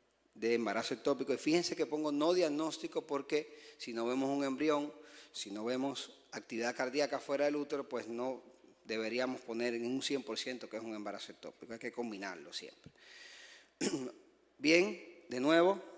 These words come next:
un embarazo ectópico, el útero sin embarazo. Hay otros criterios que también nos hablan de que no solamente hay un embarazo ectópico, sino también hay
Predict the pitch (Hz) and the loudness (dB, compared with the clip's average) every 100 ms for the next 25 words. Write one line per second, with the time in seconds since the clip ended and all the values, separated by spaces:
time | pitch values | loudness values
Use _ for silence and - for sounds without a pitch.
0 | - - - _ - 123 117 117 127 202 | -20 -20 -20 _ -8 0 0 0 2 6
1 | 202 202 185 196 196 - - - - _ | 6 6 4 4 2 -6 -20 -20 -20 _
2 | 127 127 147 143 143 147 - - - 143 | 0 2 4 6 8 6 0 -2 0 2
3 | 135 143 156 - - _ _ 120 110 90 | 2 0 -2 -10 -20 _ _ -8 -6 -6
4 | 80 - - - - _ _ _ _ _ | -6 -8 -10 -20 -20 _ _ _ _ _
5 | - - - - - - 156 180 208 185 | -20 -20 -20 -20 -20 2 6 8 6 4
6 | 170 196 220 180 - 143 131 131 147 160 | 2 2 2 0 0 -2 0 0 2 2
7 | 160 139 156 165 165 156 139 - 135 165 | 0 2 4 6 6 4 2 2 0 2
8 | 220 214 196 185 170 156 151 135 135 - | 2 2 0 0 0 2 0 0 0 -4
9 | 123 185 185 117 123 - 120 139 156 - | -6 -6 -4 -8 -6 -6 -4 -4 -6 -2
10 | 160 151 156 147 139 151 | 0 2 2 2 2 2